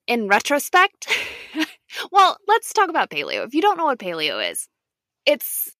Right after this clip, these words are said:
and I've talked about this before, I think, you know, if I had to choose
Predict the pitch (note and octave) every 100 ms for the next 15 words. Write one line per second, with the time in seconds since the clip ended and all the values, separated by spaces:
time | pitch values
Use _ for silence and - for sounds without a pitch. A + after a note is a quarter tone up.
0 | _ C4+ C#4 C4 F4 D#4 D4 A#3 A#3 -
1 | - A3+ A3+ - D4 C#4+ C#4+ - C#4+ C4+
2 | B3 G#3+ A#3 A3 - G3+ G#3+ B3 - -
3 | G3+ F#3+ C4+ D#4+